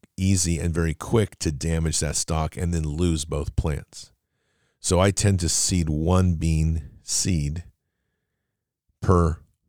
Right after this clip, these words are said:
starter thing and just take my chances and say,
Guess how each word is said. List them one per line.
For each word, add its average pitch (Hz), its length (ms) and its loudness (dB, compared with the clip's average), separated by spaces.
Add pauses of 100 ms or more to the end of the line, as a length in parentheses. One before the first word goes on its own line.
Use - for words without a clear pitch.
(420)
starter 92 360 2
thing 76 280 -2
and 82 120 0
just 82 180 -4
take - 300 -2
my 78 160 -4
chances 87 580 0
and 78 140 -4
say, 82 300 -2